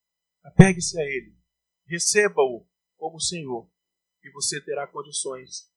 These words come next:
de cumprir todos os mandatos de Deus, a começar do rela-, do seu relacionamento com Ele. Que Deus nos abençoe, meus irmãos. Oremos mais uma vez. Senhor, eu quero te dar graças, meu Pai,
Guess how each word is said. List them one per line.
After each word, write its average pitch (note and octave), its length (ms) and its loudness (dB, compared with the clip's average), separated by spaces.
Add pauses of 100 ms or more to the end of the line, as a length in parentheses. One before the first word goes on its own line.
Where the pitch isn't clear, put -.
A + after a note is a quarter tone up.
(260)
de C3+ 100 -20
cumprir B2+ 520 -12 (360)
todos F#3+ 360 0
os D3 140 -12
mandatos C3+ 540 -12
de C3 160 -18
Deus, A#2 480 -14 (360)
a C#3+ 120 -16
começar C3+ 460 -10
do C#3 100 -20
rela-, C3 260 -10
do - 100 -18
seu E3+ 200 -6
relacionamento B2+ 840 -12
com B2+ 100 -20
Ele. - 260 -20 (680)
Que - 100 -18
Deus B2+ 260 -4
nos - 120 -18
abençoe, - 560 -12
meus - 160 -20
irmãos. - 520 -20 (520)
Oremos A#2 460 -6
mais G#2+ 220 -20
uma G#2 160 -20
vez. - 440 -18 (3000)
Senhor, F#3+ 340 2
eu F3+ 100 -4
quero E3+ 200 -4
te F3+ 120 -10
dar D#3 200 2
graças, D#3 480 4
meu C#3 180 -8
Pai, D#3+ 340 2